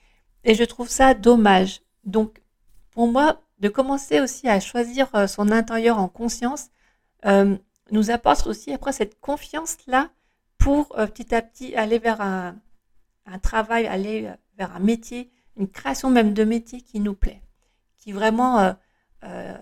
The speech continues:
nous fait vibrer et qui vraiment correspond, euh, à nos valeurs, correspond à ce qu'on a envie d'apporter, euh,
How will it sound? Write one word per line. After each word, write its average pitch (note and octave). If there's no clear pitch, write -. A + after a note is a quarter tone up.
nous F#3+
fait G3+
vibrer A#3+
et G3
qui G#3+
vraiment A#3+
correspond, C4+
euh, G3
à G3
nos G3
valeurs, B3
correspond B3
à A#3
ce -
qu'on G3
a -
envie G3
d'apporter, A3+
euh, F#3